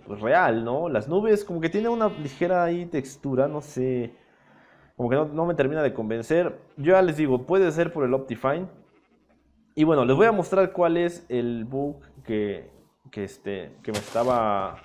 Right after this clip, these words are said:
pues, deteniendo, pero al final ya decidí grabar así. Es este, cuando golpeas un bloque, vean, no se ve que se esté fracturando.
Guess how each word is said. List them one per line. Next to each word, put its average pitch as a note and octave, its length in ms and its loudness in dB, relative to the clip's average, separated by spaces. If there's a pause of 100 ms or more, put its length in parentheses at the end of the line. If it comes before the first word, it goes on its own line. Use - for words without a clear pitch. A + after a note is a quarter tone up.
pues, A2+ 140 -4
deteniendo, B2+ 440 -4
pero B2 140 0
al G#2 60 -2
final A#2+ 320 -6
ya A#2 120 -2
decidí A#2+ 280 -6
grabar A2 240 0
así. G3 280 -4 (460)
Es F3 140 0
este, F3 400 2 (240)
cuando F#3 220 6
golpeas G#3 320 4
un G#3+ 120 2
bloque, G#3 460 0 (880)
vean, E3+ 380 4
no E3 180 6
se F3 180 2
ve D#3+ 140 0
que D#3+ 80 -8
se - 80 -8
esté C#3+ 160 -4
fracturando. C#3 580 2